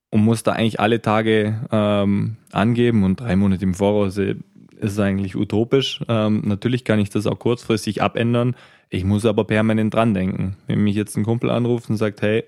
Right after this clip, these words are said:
gehen wir heute Abend ins Kino?“, sag ich, „Jo, passt.“ Muss dann immer den Gedanken haben, halt, ich muss noch hier Laptop anschmeißen, das umtragen, weil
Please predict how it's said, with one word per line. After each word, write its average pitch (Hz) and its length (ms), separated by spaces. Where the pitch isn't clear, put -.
gehen 107 160
wir 107 80
heute 104 160
Abend 107 160
ins 104 100
Kino?“, 120 400
sag 98 100
ich, 95 80
„Jo, 107 180
passt.“ 117 420
Muss 107 180
dann 101 140
immer 123 220
den 120 140
Gedanken 117 340
haben, 110 340
halt, 101 520
ich - 80
muss 98 220
noch 104 160
hier 98 380
Laptop 113 420
anschmeißen, 107 580
das 92 120
umtragen, 104 580
weil 98 260